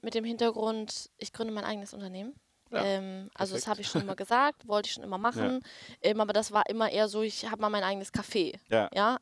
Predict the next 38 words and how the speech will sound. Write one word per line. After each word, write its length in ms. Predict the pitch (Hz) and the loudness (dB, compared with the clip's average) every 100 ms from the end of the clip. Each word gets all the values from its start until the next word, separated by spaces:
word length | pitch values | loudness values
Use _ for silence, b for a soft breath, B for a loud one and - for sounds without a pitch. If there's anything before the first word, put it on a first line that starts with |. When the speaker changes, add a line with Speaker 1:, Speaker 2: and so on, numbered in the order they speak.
| - | 0
Speaker 1:
Also 220 | 190 185 | 0 0
das 140 | 202 | 0
war 100 | 202 | 4
jetzt 180 | 202 - | 4 2
nicht 160 | 208 - | -8 0
so, 160 | 196 | 2
ich 120 | 196 190 | 2 0
mach 140 | 208 | -2
jetzt 160 | 202 - | -2 -4
irgendeine 540 | 196 202 190 190 185 | -6 -2 2 2 2
alkoholfreie 720 | 180 196 196 190 185 185 196 | -2 -2 -4 -4 -2 0 -2
Spirituosenbude 840 | - 202 - 185 214 175 170 156 82 | -4 -6 -2 0 0 -4 -2 2 2
auf. 260 | 98 - | 0 -2
Ja? 220 | 185 202 | 0 0
<laughs> 260 | 226 - 220 B B B B B B _ - | 0 -6 -8 B B B B B B _ 2
Ne, 160 | 208 | 4
also 260 | 151 175 185 | 4 4 4
weil, 180 | 175 - _ _ | 4 2 _ _
ja, 220 | 160 151 - | -6 -4 -6
ich 100 | - | -8
bin 140 | 208 | -4
halt 100 | 202 | -2
auch 120 | 165 | -2
kein 160 | - 185 | -4 -12
Spirituosenexperte, 840 | - 185 - 208 202 - - - 214 | -12 -12 -4 -4 -4 -12 -6 2 2
Speaker 2:
Ja. 100 | - | 2
Speaker 1:
ne? 160 | 196 208 - | -4 -12 -6
Ähm, 460 | 180 180 185 185 190 B B B B B | -4 -2 -6 -10 -16 B B B B B
so, 280 | - 185 175 | 0 2 2
und 560 | - 202 208 202 - - _ _ _ | 4 4 4 -2 -4 -8 _ _ _
da 300 | - 202 220 226 | 4 6 6 4
hab 120 | 214 | 2
ich 100 | - | 0
dann, 320 | 208 208 202 | 2 2 0
genau, 300 | 214 190 151 - - | 4 4 4 -2 0
ähm, 560 | 180 175 180 180 185 - - | 2 2 0 -6 -8 -10 -6
mich 320 | 196 - - | -4 -2 2
auf 540 | 175 175 - - - | 4 4 0 -20 -20